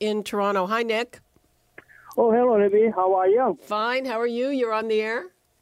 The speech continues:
Speaker 2: I'm okay, thank you. Okay, the, the project which is there, you know, it's costing city lots of money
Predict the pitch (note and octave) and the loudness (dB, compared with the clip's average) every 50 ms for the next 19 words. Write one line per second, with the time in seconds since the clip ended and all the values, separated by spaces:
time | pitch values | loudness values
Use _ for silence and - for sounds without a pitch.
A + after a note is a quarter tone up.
0 | _ - F#3+ F#3 F#3+ F#3+ F#3+ F#3 F#3 F#3 F#3 F3+ F3 - - G3 F#3+ F#3 - F#3+ | _ -4 0 0 2 2 2 2 2 2 2 0 -2 0 0 -2 -2 0 0 -2
1 | F#3+ G3+ G3 - B3 D4 D#4 D#4 C4+ - _ _ - _ _ _ _ _ - F3+ | -2 -2 -4 -4 -4 -2 -2 -2 -4 -6 _ _ -20 _ _ _ _ _ -6 -4
2 | G3 G#3 F3+ A#3 A3 G3 F3+ D#3+ - _ _ _ - G3 G3+ G3 G3 F#3 _ _ | -4 -2 -2 -2 0 0 -2 -2 -4 _ _ _ -4 -2 0 0 -2 -4 _ _
3 | - G3 - _ - A#3+ C#4 D#4 E4 D4+ B3+ C4+ A#3 G#3+ - - G3 - - - | -8 -8 -8 _ -6 -2 -2 -2 -2 -2 -2 -2 -4 -4 -2 -6 -6 -6 -4 -4
4 | F#3 D#3+ - _ _ - F3 F#3+ F#3 F3+ E3+ D#3+ D#3 D3+ E3 D#3+ D#3+ D3+ - - | -4 -4 -4 _ _ -4 -2 -2 -2 0 0 0 0 0 0 -2 -2 -4 -8 -12
5 | - - - F3 F#3 F#3 F3 - _ - F3+ E3+ D#3+ - _ _ - F3+ E3+ D#3+ | -12 -6 -4 -2 -2 -2 -4 -6 _ -4 -2 -2 -2 -4 _ _ -2 0 0 0
6 | - D3+ C#3 C#3 D3+ D#3 D3+ _ - D3 C3 C3+ C#3 D3 D3+ C#3+ C3 B2+ B2+ B2+ | 0 -2 0 0 0 -2 -2 _ -10 -10 -8 -6 -4 -4 -2 -2 -4 -6 -8 -10
7 | B2 | -12